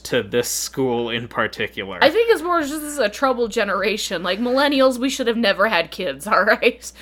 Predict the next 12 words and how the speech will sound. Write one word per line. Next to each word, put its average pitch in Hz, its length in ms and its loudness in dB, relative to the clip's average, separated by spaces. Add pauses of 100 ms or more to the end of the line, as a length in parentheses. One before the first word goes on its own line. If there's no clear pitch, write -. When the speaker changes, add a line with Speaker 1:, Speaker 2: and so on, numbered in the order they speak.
(140)
Speaker 2:
We 320 200 10
were 254 180 12
not 254 380 8
ready. 202 380 -2
<laughs> - 680 -10
Speaker 1:
No, 98 480 0
we 180 200 6
weren't. 110 480 -2 (240)
Speaker 2:
<laughs> 269 180 -6
So, - 340 -8 (1080)
yeah, 85 360 -4
uh, 190 400 4